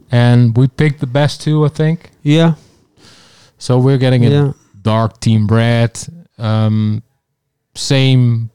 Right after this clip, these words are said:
Speaker 1: build, uh, in terms of color scheme as the olive, as the chili, um, also the Pittsburgh Pirates, um,
Speaker 2: Yeah.
Speaker 1: I don't know,
Speaker 2: Yeah.
Speaker 1: p-, university gold.
Speaker 2: Yeah,
Speaker 1: Yeah.
Speaker 2: yeah. The
Speaker 1: Same color blocking on this Air Max One.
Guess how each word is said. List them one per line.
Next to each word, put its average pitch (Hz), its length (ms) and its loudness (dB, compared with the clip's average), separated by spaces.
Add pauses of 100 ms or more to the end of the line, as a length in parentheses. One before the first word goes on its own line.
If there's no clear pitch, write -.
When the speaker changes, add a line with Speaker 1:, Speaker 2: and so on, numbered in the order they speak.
Speaker 1:
build, 113 500 -2 (100)
uh, 104 220 -12
in 107 80 -8
terms 107 300 -6
of 104 180 -12
color 107 260 -4
scheme 101 460 -4 (580)
as 107 300 -2
the 101 560 -2
olive, 101 800 -4
as 98 240 -6
the 107 140 -6
chili, 95 840 -6 (140)
um, 92 800 -10
also 95 340 -6
the 95 160 -6
Pittsburgh 95 680 -6 (100)
Pirates, 110 720 -2
um, 104 420 -4
Speaker 2:
Yeah. 117 140 -4 (240)
Speaker 1:
I 101 60 -8
don't 98 120 -4
know, 95 240 -4 (120)
Speaker 2:
Yeah. 117 180 -2
Speaker 1:
p-, - 540 -14
university 123 580 -2
gold. 143 440 -2 (100)
Speaker 2:
Yeah, 123 460 2
Speaker 1:
Yeah. 95 200 -4
Speaker 2:
yeah. 104 240 -2 (540)
The 107 240 -2
Speaker 1:
Same 139 360 0
color 131 300 0
blocking 123 540 -2
on 113 240 -4
this 110 160 -2
Air 107 120 -6
Max 104 240 -4
One. 107 520 -4